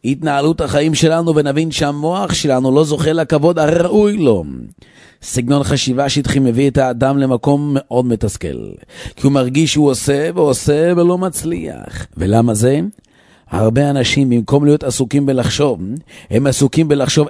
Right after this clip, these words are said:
איך אפשר לחשוב כמה שפחות. בני אדם מרגילים את המוח שלהם שוב ושוב, איך לא לחשוב, איך להרדים או לשעמם את המוח.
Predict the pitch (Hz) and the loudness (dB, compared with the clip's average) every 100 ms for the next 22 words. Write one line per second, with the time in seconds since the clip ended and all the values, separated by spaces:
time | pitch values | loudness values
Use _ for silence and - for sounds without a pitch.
0 | 135 143 135 - 139 139 120 123 113 110 | 0 -2 -2 0 0 0 0 0 0 -2
1 | 98 92 87 92 69 58 - _ _ - | -2 -2 -4 -6 -6 -12 -14 _ _ -20
2 | - - 156 160 165 160 143 131 147 151 | -4 0 0 2 2 2 2 4 4 4
3 | 127 139 147 156 127 147 139 135 104 - | 2 2 2 2 0 0 0 0 -2 0
4 | 156 156 123 147 90 78 117 139 151 - | 0 0 0 0 0 -6 -4 -2 0 -2
5 | 131 147 165 180 202 208 185 - 78 - | 2 4 6 6 2 -2 -4 -4 -6 -6
6 | - 135 143 123 120 123 127 165 165 156 | -2 -2 0 0 0 0 2 0 2 2
7 | 160 131 - 135 131 139 131 113 92 80 | 2 0 -2 -2 -2 -2 -2 -2 -4 -4
8 | 64 - | -8 -12